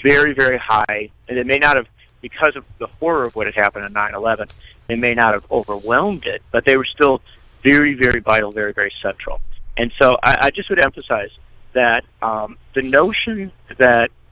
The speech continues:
the economy is gonna move off the, the front burner and something else is gonna replace it is, at this point, I think, quite unlikely. You paint a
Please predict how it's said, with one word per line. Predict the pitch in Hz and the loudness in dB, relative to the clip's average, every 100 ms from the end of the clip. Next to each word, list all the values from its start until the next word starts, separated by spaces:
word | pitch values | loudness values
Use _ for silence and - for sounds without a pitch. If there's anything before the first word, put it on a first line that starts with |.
| _ _ _ _ - | _ _ _ _ -2
the | 127 | -2
economy | 120 - 143 151 156 131 | -2 0 2 2 0 -4
is | 117 | -4
gonna | 120 107 | -4 -2
move | 107 107 - | -2 -4 0
off | 104 107 110 - _ - | 2 2 2 -6 _ -2
the, | 110 101 110 | 0 0 -4
the | - | -6
front | - 127 - | 0 2 2
burner | 110 107 101 101 - | -2 0 -2 -2 -6
and | 113 - | -6 -2
something | 120 110 | -2 2
else | 117 107 - | 0 0 -4
is | - | -2
gonna | 120 107 - - - | 0 0 -4 -18 -10
replace | 120 - 147 143 - | -8 2 2 2 0
it | 117 _ _ - - - | -6 _ _ -20 -8 0
is, | 143 139 - _ _ - | 2 2 -4 _ _ -2
at | 131 | 2
this | 175 | 2
point, | - 143 | 4 2
I | |
think, | 131 120 | 2 -2
quite | - 127 | 0 2
unlikely. | 117 110 120 - 156 170 _ _ _ | 0 -4 -6 -4 -8 -8 _ _ _
You | 135 165 202 _ _ - | 0 0 -2 _ _ -8
paint | - 175 220 | -2 -2 -2
a | - | -2